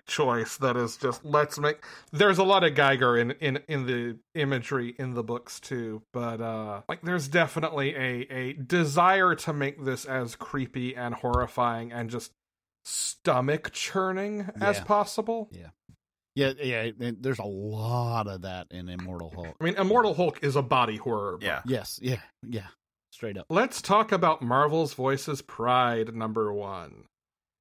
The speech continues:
Speaker 1: Uh, same question as Wonder Woman. Any, any sort of favorite standout stories here?
Speaker 3: Well, first up, I just really appreciated them kind of doing a timeline of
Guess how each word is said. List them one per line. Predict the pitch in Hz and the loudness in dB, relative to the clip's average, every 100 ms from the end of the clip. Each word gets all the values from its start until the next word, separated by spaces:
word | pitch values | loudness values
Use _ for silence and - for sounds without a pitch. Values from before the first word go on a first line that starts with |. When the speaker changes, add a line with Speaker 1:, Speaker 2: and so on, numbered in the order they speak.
| _ _ - | _ _ -4
Speaker 1:
Uh, | 123 117 110 - | 0 0 -2 -4
same | - 214 220 233 | 0 4 4 4
question | 226 220 - 226 | 2 0 0 -2
as | 208 170 190 202 220 208 - - _ _ _ _ _ | 2 2 4 2 0 -4 -8 -18 _ _ _ _ _
Wonder | 185 233 240 175 | 0 2 4 2
Woman. | 120 110 113 | 2 -2 -4
Any, | 143 175 180 185 | -2 0 0 0
any | 180 | -2
sort | 175 180 | 0 0
of | 170 | 0
favorite | - 160 156 170 175 | 2 2 2 0 -2
standout | - - 151 151 156 - | -4 0 2 2 0 0
stories | - 160 165 180 - | -4 -2 0 -4 -8
here? | 208 208 - | -10 -10 0
Speaker 3:
Well, | 151 | 0
first | - 214 - | 2 0 2
up, | 185 - | 0 2
I | 127 | 0
just | 135 - | 0 0
really | 131 127 | 2 2
appreciated | 104 113 117 127 120 110 | 2 0 0 0 0 0
them | 107 101 | -2 -2
kind | 107 101 | -2 -4
of | 98 | -2
doing | 98 92 | -2 -2
a | |
timeline | - 110 107 120 123 127 135 - | -2 -2 0 0 -2 -4 -6 -2
of | 123 120 117 120 | 0 0 -4 -14